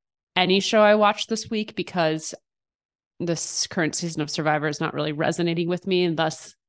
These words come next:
I'm not crying. So my cry count for this episode of Survivor was zero. What a shock. However,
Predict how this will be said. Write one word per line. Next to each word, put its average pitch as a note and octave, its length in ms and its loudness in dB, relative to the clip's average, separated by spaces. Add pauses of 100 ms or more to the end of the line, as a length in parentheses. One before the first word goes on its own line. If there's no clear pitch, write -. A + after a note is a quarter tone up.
I'm E3 140 -2
not D#3+ 220 -2
crying. D3+ 500 -2 (1400)
So - 220 0
my F#3 160 2
cry G#3+ 340 4
count G3 320 2
for G3 80 2
this E3+ 200 0
episode E3 320 -2
of D#3 60 -6
Survivor D#3 680 2
was D#3 260 -2
zero. D#3 520 2 (580)
What E3+ 140 -2
a D3+ 40 0
shock. - 400 -2 (120)
However, A3 720 6